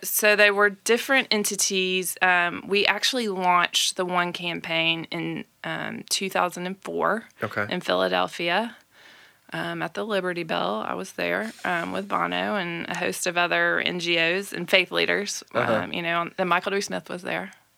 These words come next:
Speaker 2: Oh,
Speaker 1: Um,
Speaker 2: yeah.
Speaker 1: Jars of Clay was there. Um, and that entity kind of became its own thing, which was really what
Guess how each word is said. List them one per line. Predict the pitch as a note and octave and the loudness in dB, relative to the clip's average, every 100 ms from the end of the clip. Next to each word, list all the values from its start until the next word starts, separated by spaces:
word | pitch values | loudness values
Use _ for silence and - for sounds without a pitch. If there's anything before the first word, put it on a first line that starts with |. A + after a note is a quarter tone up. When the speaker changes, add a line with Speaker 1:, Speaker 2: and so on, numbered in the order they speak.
| - | -10
Speaker 2:
Oh, | |
Speaker 1:
Um, | - | -8
Speaker 2:
yeah. | - | 0
Speaker 1:
Jars | - D#3 G3 | 2 2 0
of | |
Clay | - - | -6 -4
was | G3 F#3+ | -4 -8
there. | - F#3 - - - - - - - | -12 -12 -16 -18 -16 -14 -16 -18 0
Um, | F#3 F#3 F3 F3 E3 E3 - _ _ _ _ - | 6 8 8 6 2 -2 -8 _ _ _ _ 2
and | F#3+ F#3+ F#3 F3+ F3+ E3+ - | 4 6 6 6 2 0 -4
that | F3+ E3 F#3+ G3 G3 - | -8 4 6 8 6 2
entity | F#3+ F#3+ F#3+ F3+ - F3+ F3 | -2 0 0 0 2 2 2
kind | E3 F3 | 0 -2
of | E3 | -2
became | E3+ E3 E3+ E3 | -4 -4 -2 -2
its | D#3 - | -4 0
own | E3 E3 E3 | 0 0 -4
thing, | - E3 D#3+ E3 | -4 -2 -2 -4
which | E3+ - | -4 0
was | E3+ E3 D#3+ | 2 2 -2
really | - C#4+ D#4+ B3 | 0 4 6 6
what | F3+ E3+ | 6 4